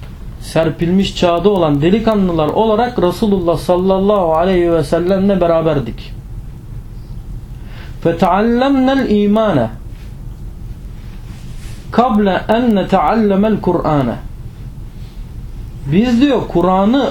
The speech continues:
öğrenmeden önce imanı öğrendik. ثُمَّ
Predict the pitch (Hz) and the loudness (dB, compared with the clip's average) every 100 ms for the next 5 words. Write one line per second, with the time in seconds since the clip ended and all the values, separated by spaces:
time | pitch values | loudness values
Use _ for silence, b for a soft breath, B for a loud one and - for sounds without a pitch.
0 | - 165 170 208 277 254 220 190 170 165 | 0 2 4 4 4 2 4 2 2 2
1 | 165 226 - 160 160 160 160 170 151 127 | 2 2 2 0 0 2 2 2 2 2
2 | 113 107 - - - - - - - - | -2 -6 -10 -12 -12 -14 -14 -14 -14 -12
3 | - - - - - - - - - - | -12 -12 -12 -12 -12 -12 -14 -12 -12 -12
4 | - - - - - - B B B B | -14 -12 -12 -12 -12 -14 B B B B
5 | - - - 302 302 262 254 330 | -14 -2 2 4 4 4 4 2